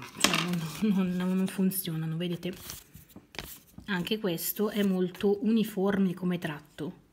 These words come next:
E questo è, vedete, tutti i glitterini? Molto, molto bello. Adesso vi faccio vedere anche gli altri. Cioè alcuni, perché se sto qua a farvi vedere <laughs> sessanta pastelli, finisce il video domani mattina.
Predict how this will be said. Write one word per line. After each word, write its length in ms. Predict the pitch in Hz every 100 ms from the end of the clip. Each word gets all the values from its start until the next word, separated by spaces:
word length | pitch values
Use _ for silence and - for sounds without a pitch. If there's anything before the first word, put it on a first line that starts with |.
| _ _ _ _ _ - - _ _ _
E 100 | 202
questo 420 | 180 160 - 190
è, 180 | 175 170
vedete, 340 | 220 180 175 175
tutti 240 | 185 180
i 40 | 180
glitterini? 920 | 180 180 196 180 160 165 208 - - - _ _ _ _ _ _
Molto, 320 | 202 202 190
molto 300 | 190 170 170
bello. 240 | 180 147 160
Adesso 240 | 165 160
vi 80 | 175
faccio 220 | 170 180 202
vedere 240 | 196 208
anche 220 | 220 233
gli 120 | 226
altri. 380 | 185 - - - - - - - -
Cioè 140 | 208
alcuni, 500 | 185 180 196 185 190
perché 240 | 185 175
se 100 | 185
sto 160 | 190 196
qua 120 | 208
a 20 |
farvi 340 | 196 196 208 202
vedere 320 | 202 190 190 190 180 240 -
<laughs> 320 | - - -
sessanta 460 | - 226 214 214 202
pastelli, 600 | 202 196 196 190 208 262
finisce 360 | 240 233 233
il 40 | 214
video 240 | 185 185
domani 300 | 190 190 190
mattina. 500 | 202 - - - 170